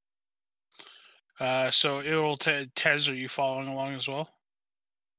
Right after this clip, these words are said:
I'm gonna take that silence as yes. Uh, it's gonna take you guys probably about <sighs> half hour or so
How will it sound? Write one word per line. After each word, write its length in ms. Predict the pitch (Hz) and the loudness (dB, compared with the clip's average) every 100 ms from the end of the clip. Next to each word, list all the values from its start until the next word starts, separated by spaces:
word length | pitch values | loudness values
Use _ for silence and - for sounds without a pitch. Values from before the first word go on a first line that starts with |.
| _ _ _ _ _ _ _ _ _ _ _ _ _ _ _ _ _ _ _ _ _ _ _ _ _ _ _ _ _ _ _ _ _ _ _ - | _ _ _ _ _ _ _ _ _ _ _ _ _ _ _ _ _ _ _ _ _ _ _ _ _ _ _ _ _ _ _ _ _ _ _ -16
I'm 60 | |
gonna 60 | 101 | -12
take 240 | - 110 | -12 -10
that 180 | - 101 | -8 -4
silence 560 | - - 113 113 110 - | 0 0 0 -4 -6 -8
as 260 | 101 98 | -8 -12
yes. 520 | 104 98 92 - - - _ _ _ _ _ _ - - - - - _ _ _ - - _ _ _ _ _ _ - - | -10 -10 -4 -2 -2 -4 _ _ _ _ _ _ -20 -20 -20 -20 -20 _ _ _ -20 -20 _ _ _ _ _ _ -20 2
Uh, 300 | 147 143 143 - | 8 8 8 4
it's 180 | 170 170 | 2 4
gonna 180 | 214 202 | 6 6
take 200 | 202 175 | 6 4
you 140 | 175 | 0
guys 300 | 147 165 160 | 2 4 4
probably 360 | - 170 165 165 | 4 4 6 4
about 340 | 151 151 143 - | 6 4 4 -2
<sighs> 3000 | - - - - - - - - - - - - _ _ _ _ _ _ _ _ _ _ _ _ _ _ _ - - | -4 -2 -2 -2 -4 -8 -10 -14 -16 -20 -20 -20 _ _ _ _ _ _ _ _ _ _ _ _ _ _ _ -16 -8
half 400 | - 135 131 131 | -2 0 0 -2
hour 380 | 123 123 131 135 | -4 -4 -6 -8
or 80 | |
so 420 | 135 - 143 156 | -8 -6 -4 -4